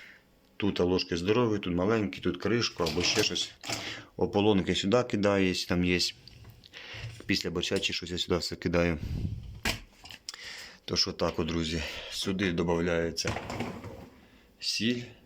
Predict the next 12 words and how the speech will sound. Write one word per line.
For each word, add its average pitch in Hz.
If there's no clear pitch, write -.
додається. 98
Е, 87
сюди 92
додається, 82
бачите, 82
таблетки. 101
Ми, 101
кстати, 90
теж 85
я 82
беру 80
там. 78